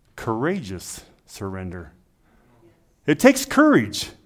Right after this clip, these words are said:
if you will, to surrender. It takes courage to surrender.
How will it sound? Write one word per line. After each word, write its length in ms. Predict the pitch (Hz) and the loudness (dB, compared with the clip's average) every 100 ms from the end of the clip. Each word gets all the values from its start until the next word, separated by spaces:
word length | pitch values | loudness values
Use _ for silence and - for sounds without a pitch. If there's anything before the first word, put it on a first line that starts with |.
| _ _ | _ _
if 180 | 131 - | -6 0
you 120 | 143 | 0
will, 340 | 123 110 92 92 _ - | 2 0 -4 -12 _ -8
to 100 | - | -6
surrender. 600 | - 123 110 101 95 95 - _ _ - _ _ _ _ _ _ _ _ _ - | -2 -2 0 -2 -6 -10 -16 _ _ -20 _ _ _ _ _ _ _ _ _ -8
It 120 | - | 0
takes 280 | 190 190 - | 0 0 -4
courage 460 | - 233 180 120 | -2 2 2 0
to 120 | - | -4
surrender. 640 | 120 127 123 139 95 87 | -4 -2 0 0 -2 -6